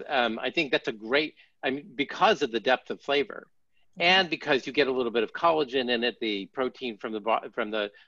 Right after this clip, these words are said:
Speaker 1: bones and from the gelatin. Um, and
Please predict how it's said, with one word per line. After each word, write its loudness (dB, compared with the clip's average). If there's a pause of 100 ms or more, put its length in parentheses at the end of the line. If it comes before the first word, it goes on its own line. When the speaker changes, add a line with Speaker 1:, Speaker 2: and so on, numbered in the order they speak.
(140)
Speaker 1:
bones -2
and -4
from -6
the -2
gelatin. -4 (480)
Um, 0 (420)
and -2